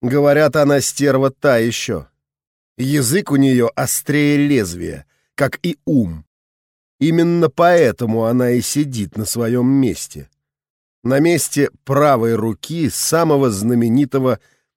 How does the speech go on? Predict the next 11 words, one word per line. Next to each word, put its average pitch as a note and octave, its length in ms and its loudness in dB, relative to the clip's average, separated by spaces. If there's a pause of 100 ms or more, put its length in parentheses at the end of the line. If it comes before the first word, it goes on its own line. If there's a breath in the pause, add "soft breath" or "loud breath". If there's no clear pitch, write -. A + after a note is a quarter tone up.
на C3+ 180 2
сегодняшний A#2 760 -2
день B2+ 340 2
бизнесмена A#2 1000 -2 (180)
нашего A2+ 520 -4
города. F#2 680 -4 (960)
Лаура D3+ 440 4
дернула B2 680 0 (340)
полы A#2+ 420 0 (320)
приталенного A#2 800 0
пиджака B2 680 -2